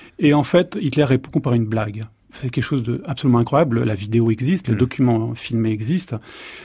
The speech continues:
Speaker 1: La vraie, véritable déclaration de guerre de l'Allemagne au reste du monde prend la forme d'une blague. Et donc, voilà, c'est une enquête que
Speaker 2: C'est
Speaker 1: même
Speaker 2: l'hypothèse, hein, c'est votre
Speaker 1: Oui,
Speaker 2: hypothèse.
Speaker 1: on est bien
Speaker 2: Mm.
Speaker 1: d'accord que <laughs> je
Speaker 2: Mm.
Speaker 1: mais, euh, tout cela n'est qu'un roman.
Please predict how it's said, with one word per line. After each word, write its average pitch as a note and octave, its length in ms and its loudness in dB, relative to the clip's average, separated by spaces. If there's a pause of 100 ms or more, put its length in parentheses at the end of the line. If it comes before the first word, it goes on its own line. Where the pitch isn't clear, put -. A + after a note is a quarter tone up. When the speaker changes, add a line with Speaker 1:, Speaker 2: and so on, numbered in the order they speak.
(420)
Speaker 1:
La C#3+ 140 6
vraie, D#3 400 4
véritable D#3+ 320 4
déclaration C3+ 460 2
de C3 60 4
guerre C3+ 300 4
de A#2 80 0
l'Allemagne A#2 500 2
au A#2 80 0
reste A#2 280 -2
du A2 120 -2
monde C#3 480 6
prend - 160 0
la A#2+ 120 2
forme B2 200 -2
d'une A#2 160 -2
blague. G2+ 320 -8 (540)
Et F3 100 0
donc, F3+ 300 4 (240)
voilà, C3+ 320 4
c'est - 400 0
une C#3+ 100 6
enquête C#3 260 0
que - 40 -12
Speaker 2:
C'est - 80 0
Speaker 1:
même C3+ 80 6
Speaker 2:
l'hypothèse, C#3 480 2
hein, B2+ 140 -2
c'est B2+ 120 -8
votre A#2 240 0
Speaker 1:
Oui, D#3 180 2
Speaker 2:
hypothèse. B2+ 40 2 (100)
Speaker 1:
on G#2 40 -4
est G2+ 80 -4
bien A2 100 -2
Speaker 2:
Mm. G#2 40 0
Speaker 1:
d'accord A#2+ 340 -2
que - 120 -6
<laughs> A#2+ 200 4
je - 160 0 (120)
Speaker 2:
Mm. C3 360 4
Speaker 1:
mais, C#3 280 2
euh, D#3+ 280 -4 (160)
tout - 80 -10
cela B2 200 0
n'est A#2 120 4
qu'un A#2 160 0
roman. C#3+ 360 2